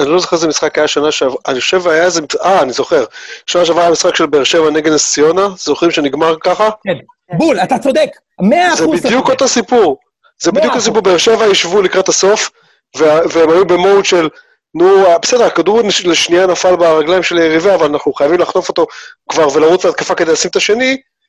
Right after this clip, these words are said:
Speaker 1: ואז אתה פשוט שוכח את המשימות הכי בסיסיות שלך, ושזה, זה מה שקרה לחבשי. זה מה שקורה, אני לא זוכר מי, מי ניצ-, זה היה מבוקה שניצמד שם לנס זמיר. אין מצב שהוא מרים את הכדור.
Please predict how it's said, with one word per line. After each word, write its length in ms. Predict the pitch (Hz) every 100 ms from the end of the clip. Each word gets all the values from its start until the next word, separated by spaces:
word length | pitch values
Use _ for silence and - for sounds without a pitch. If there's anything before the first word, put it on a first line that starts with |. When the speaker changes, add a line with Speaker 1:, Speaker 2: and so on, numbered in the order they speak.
| _ _
Speaker 1:
ואז 260 | 151 185 208
אתה 140 | 220
פשוט 220 | 208 220 233
שוכח 440 | 247 240 262 -
את 100 | 269 320 294 285 294 302 - 285
המשימות 400 | 220 214 254 269
הכי 140 | - 233
בסיסיות 340 | - - 269
שלך, 100 | - 156
ושזה, 300 | 147 165 185
זה 120 | 170
מה 60 | 208
שקרה 240 | - 180
לחבשי. 480 | 170 - 156 - 185 185 - _ _ _ _ -
זה 80 |
מה 100 | 233
שקורה, 280 | 240 - 220 - - -
אני 100 | 165
לא 80 | 202
זוכר 200 | 226 220
מי, 280 | 214 208 196
מי 120 | 202
ניצ-, 220 | 196 - 165 147
זה 140 | 135 151
היה 120 | 175
מבוקה 320 | 147 220 220
שניצמד 380 | 208 196 - 208
שם 180 | - 190
לנס 200 | 196 185
זמיר. 320 | 190 196 196 - _ _ _
אין 80 | 311 494
מצב 200 | - 508
שהוא 220 | - 226 196
מרים 180 | 180
את 60 | 175
הכדור. 460 | - 135 170 214